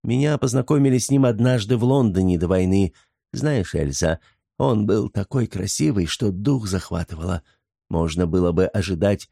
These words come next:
что определенных людей станут беречь от этой войны, но нет. В письмах к матери баронессе у Фриды не хватало духу признаться, что ее не пускают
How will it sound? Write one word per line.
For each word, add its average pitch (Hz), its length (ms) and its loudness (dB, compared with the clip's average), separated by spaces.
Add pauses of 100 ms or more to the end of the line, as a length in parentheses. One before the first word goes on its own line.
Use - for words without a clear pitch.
(160)
что - 220 -2
определенных 104 840 0
людей 104 400 2
станут 107 420 0
беречь 104 440 0
от 101 120 -4
этой 92 220 0
войны, 92 480 0 (340)
но 147 120 0
нет. 90 400 -4 (800)
В - 100 -20
письмах 139 480 -2 (100)
к - 80 -2
матери 113 360 2
баронессе 98 800 2
у 95 80 0
Фриды 98 360 -2
не 90 120 2
хватало 87 500 0
духу 85 360 -2
признаться, 95 640 -2
что 92 220 -4
ее 90 240 2
не 90 120 0
пускают 87 600 -2